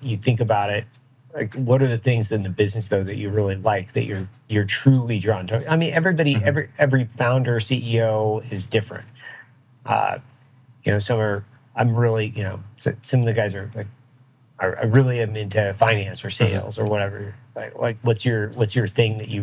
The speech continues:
Speaker 1: really like more than the rest of it?
Speaker 2: I would say if I had to pick one, it would be en-, engineering
Speaker 1: Yeah.
Speaker 2: and R and D. Uh, the process of developing new products,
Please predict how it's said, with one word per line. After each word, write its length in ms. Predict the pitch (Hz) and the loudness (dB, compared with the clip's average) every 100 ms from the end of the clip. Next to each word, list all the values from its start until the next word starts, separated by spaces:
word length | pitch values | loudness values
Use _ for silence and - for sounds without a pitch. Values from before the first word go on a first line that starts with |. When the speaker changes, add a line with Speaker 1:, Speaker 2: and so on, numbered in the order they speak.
| 98 | -4
Speaker 1:
really 280 | 101 104 104 | -2 -2 -2
like 260 | 101 98 - | -4 -6 -6
more 160 | 98 | -6
than 380 | 92 95 92 95 - _ | -6 -8 -8 -12 -16 _
the 80 | - | -2
rest 280 | 95 90 - | -2 -2 -6
of 100 | - | -14
it? 60 | - _ _ _ _ _ - - | -18 _ _ _ _ _ -4 2
Speaker 2:
I 120 | 143 | 4
would 160 | 180 | 4
say 240 | - 151 131 | 2 2 2
if 100 | 127 | 2
I 60 | |
had 140 | 110 107 | 2 2
to 60 | |
pick 260 | 101 127 127 | 2 0 2
one, 200 | 110 107 | 2 2
it 60 | 107 | 0
would 100 | 95 | 2
be 300 | 104 101 101 | 2 2 2
en-, 240 | 113 110 - | 2 2 4
engineering 540 | 117 101 98 101 101 | 2 2 2 2 2
Speaker 1:
Yeah. 100 | 98 | 4
Speaker 2:
and 60 | 104 | 4
R 160 | 101 98 | 2 2
and 100 | 95 | 2
D. 340 | 98 101 98 - - _ _ | 2 0 -2 -10 -20 _ _
Uh, 120 | 101 98 | 0 2
the 100 | 104 | 0
process 580 | - 107 110 117 107 | 4 4 4 2 2
of 120 | 110 92 | 0 -2
developing 460 | 95 101 101 101 | 0 2 2 0
new 120 | 98 | -2
products, 760 | 95 - 113 110 113 - - | 0 4 4 4 0 -2 -4